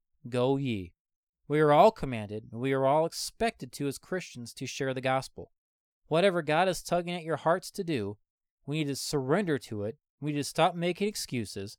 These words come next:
We perhaps need to stop being apathetic to the prompting of God in our life and make those decisions for the Lord and put him front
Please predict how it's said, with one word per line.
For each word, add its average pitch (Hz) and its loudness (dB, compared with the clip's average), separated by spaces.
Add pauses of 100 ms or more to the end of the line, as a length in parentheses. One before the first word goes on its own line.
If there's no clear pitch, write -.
(680)
We 165 2
perhaps 175 0
need 170 -6
to 156 -4
stop 170 0
being 165 -4
apathetic 160 -2
to 165 -10
the 156 -4
prompting 170 -2
of 117 -8
God 110 -2
in 98 -10
our 92 -8
life 90 -10 (600)
and 135 -4
make 170 2
those 170 2
decisions 175 -2
for 170 -6
the 185 0
Lord 110 -2
and 117 -10
put 180 0
him 147 -4
front 185 -4